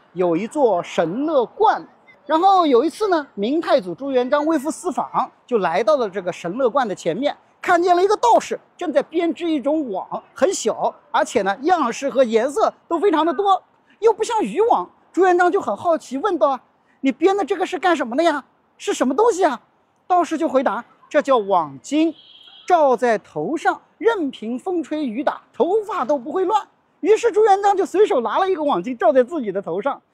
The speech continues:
身边的这些随从啊，都说他戴上更加精神了，更加好看了。朱元璋一听就非常的开心，哈哈大笑。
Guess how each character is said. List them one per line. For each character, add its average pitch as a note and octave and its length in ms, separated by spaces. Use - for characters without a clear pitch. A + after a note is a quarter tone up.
身 C4 240
边 C#4+ 160
的 B3+ 60
这 A#3+ 100
些 A#3+ 80
随 - 240
从 E3 180
啊， E3 140
都 C4+ 140
说 A#3 260
他 F#3+ 140
戴 G#3 200
上 D#3 180
更 E4 140
加 B3 120
精 A3 180
神 F3 140
了， D3 180
更 E4 160
加 A3+ 100
好 G3+ 200
看 A#3 200
了。 D#3 80
朱 D4+ 120
元 C#4 160
璋 C#4+ 160
一 C#4+ 60
听 C#4+ 300
就 A#3+ 80
非 C4 200
常 G#3+ 120
的 G#3+ 80
开 A3 180
心， A#3 220
哈 A3 260
哈 F#3 240
大 F#3 200
笑。 F3 260